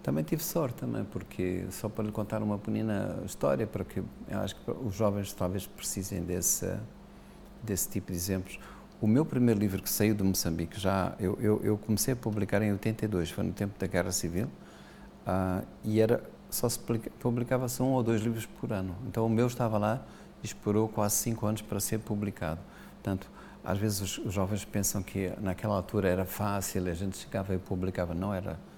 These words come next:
não era, era mais difícil do que agora. E então <clears throat> o livro saiu nas condições que nós tínhamos. Só tínhamos um ou duas tipografias que faziam livros. A capa saiu com, com imperfeições, era,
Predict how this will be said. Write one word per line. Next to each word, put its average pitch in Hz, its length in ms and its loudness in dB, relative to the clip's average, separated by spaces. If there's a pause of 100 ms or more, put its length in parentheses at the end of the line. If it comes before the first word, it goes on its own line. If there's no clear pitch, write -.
(200)
não 92 160 2
era, 92 220 2
era 95 160 0
mais 95 240 0
difícil 90 480 -6
do 107 80 -8
que - 100 -6
agora. 92 320 -4 (800)
E 110 60 2
então 131 460 6 (280)
<clears throat> 110 280 2
o 135 80 8
livro 123 240 8
saiu 131 380 6
nas 123 160 6
condições 120 460 0
que - 100 -4
nós 139 160 -2
tínhamos. 110 440 -4 (260)
Só - 160 -2
tínhamos 98 360 0
um 107 120 2
ou 95 120 2
duas 98 240 0
tipografias 90 800 0
que - 80 -10
faziam 92 340 -2
livros. 98 320 -4 (600)
A 110 100 -2
capa 107 340 4
saiu 98 260 2
com, 95 480 -2 (480)
com 104 380 -4
imperfeições, 101 880 0
era, 90 240 0